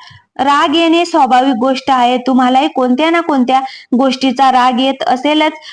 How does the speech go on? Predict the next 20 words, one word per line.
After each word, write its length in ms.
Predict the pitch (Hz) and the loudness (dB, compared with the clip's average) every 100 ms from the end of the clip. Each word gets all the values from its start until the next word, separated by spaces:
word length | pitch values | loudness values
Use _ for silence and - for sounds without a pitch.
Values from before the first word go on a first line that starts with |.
| - | -4
पण 180 | - 320 | 0 0
प्रत्येक 460 | 320 269 254 339 349 | 2 0 0 -2 0
माणसाच्या 600 | 311 269 262 254 262 254 | 0 0 -4 -4 0 2
रागाच्या 460 | 254 240 247 - | 2 0 -2 -2
वेगात 320 | 277 254 240 262 262 | -2 0 0 -2 -2
फरक 320 | 254 247 254 | 0 0 0
असतो, 320 | 247 247 269 254 - - - | -2 -2 -2 -4 -6 -10 -4
जो 140 | 254 349 359 | 0 0 0
तुम्हालाही 460 | 294 277 254 254 | 2 2 2 0
जाणवला 560 | 247 262 247 254 247 254 | 0 0 2 0 2 2
असेल. 320 | 247 247 277 254 - - - | 0 -2 -4 -4 -8 -12 -4
काही 300 | 269 294 339 | 0 0 0
लोकांना 420 | 349 349 339 359 349 | 0 0 0 -2 -2
खूप 260 | 381 392 | -2 0
राग 300 | 330 262 269 262 | 0 2 0 -2
आणि 260 | 254 254 262 | 0 0 0
पटकन 400 | 262 254 277 269 240 | -2 -4 -2 -2 0
राग 280 | 254 247 233 | 0 0 0
येतो, 320 | 254 240 254 254 - - | 0 0 -2 -4 -12 -6
तर 120 | 277 | -2